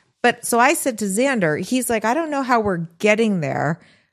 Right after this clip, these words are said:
But I think our friend's mom is gonna take us. So I was like, "So your friend's mom is gonna drop you guys off at dinner and then wait three hours to drive you to the next place?" And he's like,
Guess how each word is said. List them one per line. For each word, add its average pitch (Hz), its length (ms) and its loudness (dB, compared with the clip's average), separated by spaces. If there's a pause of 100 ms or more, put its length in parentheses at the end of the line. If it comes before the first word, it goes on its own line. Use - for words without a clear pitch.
(280)
But 202 100 6
I 202 100 6
think 330 360 0
our 247 140 6
friend's 214 420 2
mom 190 320 2
is 175 100 -2
gonna 143 220 -2
take 143 260 -4
us. 135 180 -4
So 220 100 2
I - 20 4
was 233 120 0
like, 247 140 0
"So - 160 -4
your 240 200 0
friend's 311 360 0
mom 202 300 4
is 202 100 -4
gonna 180 160 -2
drop 190 260 2
you 226 60 -6
guys 226 220 0
off 208 180 0
at 180 120 -6
dinner 185 360 0
and 175 100 0
then 165 180 0
wait 170 320 -2
three 180 260 -2
hours 190 500 0
to 165 140 -8
drive 156 320 2
you 180 80 0
to 165 100 -2
the 156 100 -6
next 151 360 -8
place?" 180 380 -2
And 220 80 -2
he's 233 120 -4
like, 233 200 -2